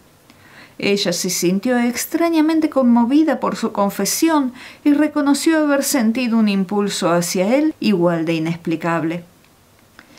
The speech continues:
Había llegado el momento, la época de las teorías arriesgadas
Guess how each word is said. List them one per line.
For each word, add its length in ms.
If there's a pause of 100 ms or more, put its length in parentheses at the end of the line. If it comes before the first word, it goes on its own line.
(180)
Había 280
llegado 460
el 80
momento, 680 (280)
la 200
época 440
de 100
las 180
teorías 580
arriesgadas 1000